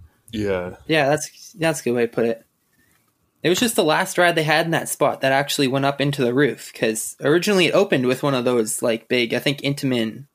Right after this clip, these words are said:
Speaker 2: like, inverting ships or whatever. But once they took that out, they added this, and I don't know. Wish I got a chance to ride it.
Speaker 1: Yeah,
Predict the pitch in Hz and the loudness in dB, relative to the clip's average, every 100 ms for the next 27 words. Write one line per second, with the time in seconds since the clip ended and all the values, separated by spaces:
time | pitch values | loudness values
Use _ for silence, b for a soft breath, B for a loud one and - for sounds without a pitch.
0 | _ _ - _ _ 117 113 - - 135 | _ _ -20 _ _ -4 -4 -6 -4 -2
1 | 120 123 123 117 143 139 - 120 113 117 | 2 2 0 0 0 0 0 2 2 2
2 | 117 117 - 147 156 151 165 - 135 143 | 0 0 -2 0 0 0 0 2 2 4
3 | - 127 131 120 131 127 - 107 87 - | 2 0 0 2 2 0 -2 -10 -14 -16
4 | - _ _ _ _ _ _ - 156 180 | -20 _ _ _ _ _ _ -4 0 2
5 | 165 147 B B _ - - _ _ _ | 0 -2 B B _ -20 -20 _ _ _
6 | _ - 135 - 151 143 143 135 - 123 | _ -4 -2 2 2 2 0 -2 -2 0
7 | 135 123 113 B B B _ _ _ _ | 0 0 -4 B B B _ _ _ _
8 | _ - - - _ _ 104 120 120 104 | _ -20 -18 -18 _ _ 2 4 4 0